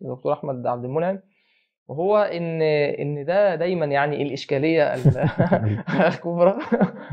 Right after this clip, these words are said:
Speaker 1: في مسألة، آه، أصوات كتير بترتفع، إحنا لازم نعمل ختمات كتير جدا.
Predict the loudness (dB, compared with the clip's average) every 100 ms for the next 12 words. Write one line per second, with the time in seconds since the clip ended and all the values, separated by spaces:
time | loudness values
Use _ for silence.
0 | -8 -8 -4 2 4 4 4 0 4 2
1 | 0 -20 _ _ -4 0 2 4 4 2
2 | -2 -8 -14 -14 -12 -16 -10 -8 -4 -4
3 | 4 6 6 0 2 2 2 -8 _ -8
4 | 0 0 2 -2 -2 2 0 0 -6 _
5 | _ -4 0 2 4 4 2 0 2 4
6 | 4 4 0 0 0 0 0 2 4 4
7 | 2 -2